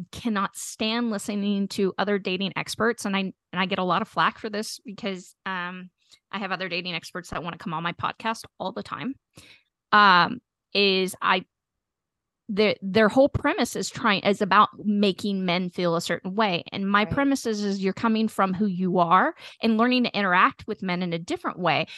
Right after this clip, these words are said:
Speaker 1: And yes,
Speaker 2: Mm-hmm.
Speaker 1: the consequences, a lot of times it will make men, s-, but the, the, in, the initial, the objective, uh, or the intention at the beginning is not trying to make them feel that. 'Cause once you try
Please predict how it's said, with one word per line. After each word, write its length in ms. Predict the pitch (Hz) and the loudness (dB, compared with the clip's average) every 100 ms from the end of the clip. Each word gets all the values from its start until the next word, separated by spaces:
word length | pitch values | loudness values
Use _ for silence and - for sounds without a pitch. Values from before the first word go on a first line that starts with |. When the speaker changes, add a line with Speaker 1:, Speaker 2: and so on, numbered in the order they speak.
| - | -6
Speaker 1:
And 140 | 196 220 | -2 0
yes, 160 | 165 | 0
Speaker 2:
Mm-hmm. 80 | 208 | -2
Speaker 1:
the 60 | 175 | -10
consequences, 800 | - 415 453 381 254 214 - 196 | 0 2 4 0 0 0 0 -2
a 40 | |
lot 260 | 185 185 196 | 2 6 6
of 60 | 208 | 4
times 260 | 175 202 | 0 -2
it 120 | 165 | -2
will 200 | 190 208 | 4 4
make 240 | 202 175 - | 4 0 0
men, 200 | 180 175 | -2 -2
s-, 160 | - - | -6 -8
but 220 | 185 180 | -6 -2
the, 180 | 202 214 | -2 -2
the, 280 | 185 214 196 | -2 -2 -2
in, 240 | 185 208 - 220 | 0 0 0 0
the 180 | 214 | 2
initial, 500 | 214 240 - 330 349 _ _ _ _ _ _ | 2 2 0 -6 -12 _ _ _ _ _ _
the 260 | 202 220 214 | -8 -4 -2
objective, 600 | 196 233 240 - 285 269 - | -2 0 -2 0 -4 -4 -2
uh, 260 | 208 190 180 | 0 2 0
or 80 | 202 | -2
the 140 | 208 | -2
intention 420 | 202 220 240 254 | -2 -2 -4 -4
at 80 | 226 | -6
the 80 | 202 | -6
beginning 340 | 220 208 226 | -4 -2 -2
is 140 | 196 220 | -2 2
not 240 | 185 170 | 2 2
trying 340 | - 202 175 185 | 2 2 4 2
to 60 | |
make 180 | 175 175 | 0 -2
them 140 | 175 | -6
feel 160 | 180 82 | -2 -4
that. 100 | 185 | -4
'Cause 160 | 208 233 | -2 2
once 220 | 247 311 | 4 4
you 100 | 277 | 0
try 640 | - 180 202 185 240 320 | -2 4 8 8 6 0